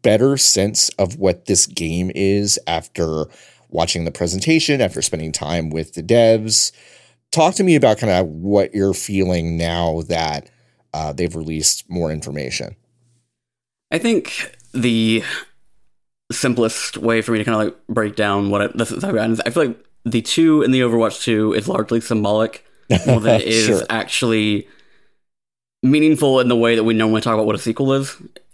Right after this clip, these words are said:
Speaker 2: Um,
Speaker 1: Yeah.
Speaker 2: because broadly, I feel like all, all of the changes they are talking about and all of these changes they're making, not only to, like, you know, the way the game plays, but also, like, the business model of the game.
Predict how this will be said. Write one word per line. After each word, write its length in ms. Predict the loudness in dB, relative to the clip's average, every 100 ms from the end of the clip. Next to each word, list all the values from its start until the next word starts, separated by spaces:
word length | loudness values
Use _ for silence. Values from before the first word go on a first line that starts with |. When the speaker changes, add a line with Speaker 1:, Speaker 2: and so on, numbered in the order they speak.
| -4
Speaker 2:
Um, 320 | 0 0 0
Speaker 1:
Yeah. 1400 | -6 -10 _ _ _ _ _ _ _ _ _ _ -6 0
Speaker 2:
because 520 | 2 2 0 -4 -8 _ _ _ _ _ _
broadly, 340 | 0 2 4 2
I 60 |
feel 180 | 2 2
like 420 | 4 2 0 -8 _ _ -2
all, 300 | 0 0 0
all 300 | 2 4 2
of 60 |
the 60 | 0
changes 440 | -2 0 0 -2
they 340 | -4 -2 0 0
are 240 | 0 -2
talking 320 | -2 -2 0
about 180 | 0 0
and 100 | -2
all 260 | -2 -2 -2
of 40 |
these 280 | -4 -4 -8 -16 -20 -20 -20 -4
changes 280 | 0 2
they're 80 | 2
making, 280 | 0 2 0 2
not 100 | 2
only 140 | 2
to, 60 | 2
like, 220 | -2 -2 -2
you 100 | -2
know, 80 |
the 140 | 0 0
way 100 | 0
the 80 | 0
game 140 | -4
plays, 240 | -2 -2
but 80 | 0
also, 200 | -2 -2
like, 240 | -4 -4 -6
the 260 | -8 -6 -6
business 480 | -4 -4 -2 -2
model 340 | 0 0 0 0
of 180 | 0 -2
the 60 |
game. 440 | -2 -2 0 -2